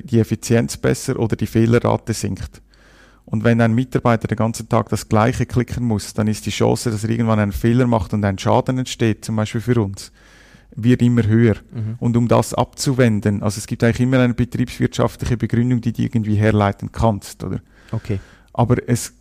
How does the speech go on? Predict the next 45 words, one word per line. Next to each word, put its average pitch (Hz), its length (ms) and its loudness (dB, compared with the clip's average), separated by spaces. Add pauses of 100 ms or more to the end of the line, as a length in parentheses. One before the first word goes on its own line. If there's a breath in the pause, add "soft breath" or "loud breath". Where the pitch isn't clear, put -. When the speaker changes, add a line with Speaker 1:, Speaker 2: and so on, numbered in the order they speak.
Speaker 1:
es - 120 -16
gibt 123 160 -6
natürlich, 120 400 0
ich 110 80 -4
sag 110 120 -2
jetzt 101 160 -10
mal, 101 160 0
Rahmenbedingungen, 127 1200 2 (420 loud breath)
die 117 80 -2
vielleicht, 110 540 2
ähm, 104 520 -2
wie 113 140 -2
zum 117 140 -4
Beispiel, 110 200 0
wenn 113 80 0
du 110 60 -2
hier 110 200 2
durchläufst, 117 760 0
ähm, 107 420 -2
äh, 92 160 -10
angenehmen 117 640 2
Pausenraum 107 720 0
zum 104 160 -4
Beispiel, 101 320 -2
sag 110 180 -2
ich 104 80 -8
jetzt 104 160 -6
einfach 104 160 -4
mal 101 140 -2
als 104 140 -2
einfaches 101 440 -4
Beispiel, 107 600 -2 (520 loud breath)
das - 140 -10
ist 110 160 -4
jetzt 101 120 -8
vielleicht 107 320 -2
betriebswirtschaftlich - 840 -4
nicht 107 220 -6
zu - 80 -6
Ende 104 260 -2
gerechnet, - 560 -6
ehrlich 110 240 -4
gesagt, - 420 -8
oder? 110 200 -4 (600 soft breath)
Speaker 2:
Ja. - 60 -18